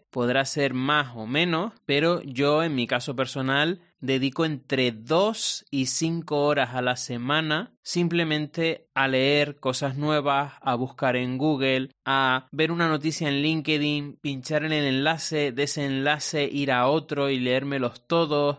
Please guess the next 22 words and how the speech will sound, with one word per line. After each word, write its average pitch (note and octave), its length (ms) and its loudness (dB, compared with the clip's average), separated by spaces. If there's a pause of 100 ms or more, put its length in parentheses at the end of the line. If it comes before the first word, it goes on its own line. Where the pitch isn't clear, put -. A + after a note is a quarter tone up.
(140)
asistir D#3 500 -2
a E3 40 4
algún D#3+ 380 -2
webinar D#3 520 0
que C#3 100 -4
yo C#3+ 100 -2
sepa C#3+ 280 -4
que C#3 80 -4
no C3+ 80 -4
es C3 80 -4
muy C3+ 120 -4
comercial, C3 640 0
sino C3 200 -6
en A#2+ 60 -2
el A#2 60 -4
que A#2+ 80 -8
se A#2+ 120 -6
van A#2+ 140 -4
a B2 100 -4
contar A#2 340 -4
cosas A#2+ 260 -8
interesantes, C3+ 840 -4